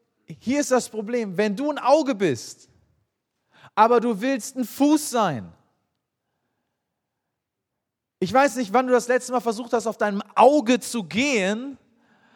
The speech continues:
aber es war wahrscheinlich nicht sonderlich erfolgreich. Das ist, was passiert, wenn wir uns vergleichen. Wir, wir kreieren Uneinheit, aber wir, wir kreieren auch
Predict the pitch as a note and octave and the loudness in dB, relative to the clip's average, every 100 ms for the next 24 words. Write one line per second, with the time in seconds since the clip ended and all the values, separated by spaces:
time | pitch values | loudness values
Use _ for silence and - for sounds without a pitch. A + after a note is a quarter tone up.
0 | _ - - A3 B3+ A#3+ C4 C4 G#3+ C4+ | _ -16 0 2 2 2 2 2 0 -2
1 | C4 C4+ A3 B3+ F#3 B3 B3 B3 A#3+ B3 | -2 -2 -4 -8 -4 -2 0 -2 -2 -4
2 | - B3 C#4 C#4+ F3+ D#3 C3 A2+ - _ | -2 4 4 4 -6 -4 -6 -10 -20 _
3 | _ _ _ _ _ _ _ _ _ _ | _ _ _ _ _ _ _ _ _ _
4 | _ _ _ _ _ _ _ _ - B3 | _ _ _ _ _ _ _ _ 0 2
5 | D4 C#4 A3+ B3+ - A#3 - - C#4 C#4+ | 2 -4 -2 -2 0 -4 -4 -8 -4 0
6 | C4 F#3+ C4+ C4 B3 G#3+ - G#3 G#3+ G#3+ | 0 0 -2 -4 -4 -6 -6 -4 -2 -2
7 | G3+ F3 C3+ - - - A#3+ G#3 A3 - | -4 -10 -14 -18 -20 -8 -8 -4 -6 -6
8 | - A#3+ C4 B3 A#3 - C4+ D4 C4 A#3 | -12 -4 0 0 -2 0 2 2 0 -4
9 | C4 B3+ A#3 A3 G#3+ G#3+ G#3 F#3 A3 - | -2 -2 -2 -2 -2 -4 -8 -8 -8 -8
10 | A#3 A#3+ C#4+ C4 G#3 A#3 A3+ | -10 -2 -2 0 2 2 0